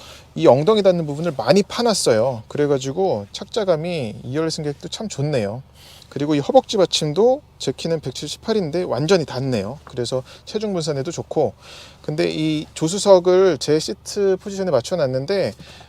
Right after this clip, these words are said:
그랬을 경우에는 발이 시트 밑에 완전히 들어가지 않습니다. 숄더룸 너무 좋고요. 그리고 헤드룸도 상당히 여유가 있습니다. 지금 뭐 주먹 하나 들어갈 공간이 나오고,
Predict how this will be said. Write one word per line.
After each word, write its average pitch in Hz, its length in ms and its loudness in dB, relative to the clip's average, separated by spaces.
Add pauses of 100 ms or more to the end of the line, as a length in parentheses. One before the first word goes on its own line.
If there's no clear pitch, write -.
그랬을 156 380 -2
경우에는 147 800 0
발이 131 440 -2
시트 - 360 -10
밑에 160 240 -6
완전히 127 400 -4
들어가지 117 400 -4
않습니다. 113 760 -6 (440)
숄더룸 254 400 6
너무 165 160 6
좋고요. 131 400 -4 (240)
그리고 123 260 -4
헤드룸도 226 720 0 (280)
상당히 202 380 -2
여유가 135 240 6
있습니다. 135 580 -2 (840)
지금 143 300 -6
뭐 127 80 0
주먹 165 400 2
하나 165 100 2
들어갈 135 320 2
공간이 131 320 -2
나오고, 110 480 -4